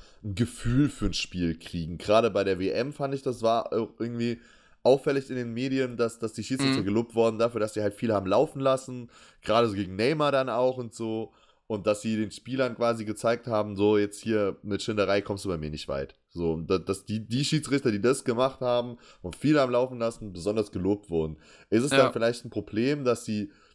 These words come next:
Speaker 1: Bundesliga-Schiedsrichter, ich sag's mal in Anführungsstrichen, zu pinzig sind und zu, und zu viel klein, kleine Fouls oder kleine Sachen
Speaker 2: Ey,
Speaker 1: pfeifen,
Speaker 2: guck mal, das
Speaker 1: wo
Speaker 2: sind
Speaker 1: man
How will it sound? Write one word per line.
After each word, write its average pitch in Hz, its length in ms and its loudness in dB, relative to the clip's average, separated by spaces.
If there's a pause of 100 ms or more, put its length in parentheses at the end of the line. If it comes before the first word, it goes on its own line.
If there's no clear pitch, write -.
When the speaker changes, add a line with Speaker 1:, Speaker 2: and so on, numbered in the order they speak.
(120)
Speaker 1:
Bundesliga-Schiedsrichter, 135 1400 0
ich 101 140 -8
sag's 117 240 -2
mal 110 120 -2
in 104 60 -4
Anführungsstrichen, 110 640 -4 (260)
zu - 200 -8
pinzig 165 540 -2
sind 196 340 4
und 117 240 -4
zu, 123 440 0
und 117 160 -4
zu 120 180 -4
viel 135 440 0 (200)
klein, 135 360 -2 (140)
kleine 131 260 2
Fouls 135 400 2
oder 117 140 0
kleine 131 340 0
Sachen 131 180 0
Speaker 2:
Ey, 143 160 4
Speaker 1:
pfeifen, 160 360 0
Speaker 2:
guck 214 160 0
mal, 196 100 4
das 185 160 -4
Speaker 1:
wo 120 60 4
Speaker 2:
sind 120 60 6
Speaker 1:
man 131 260 2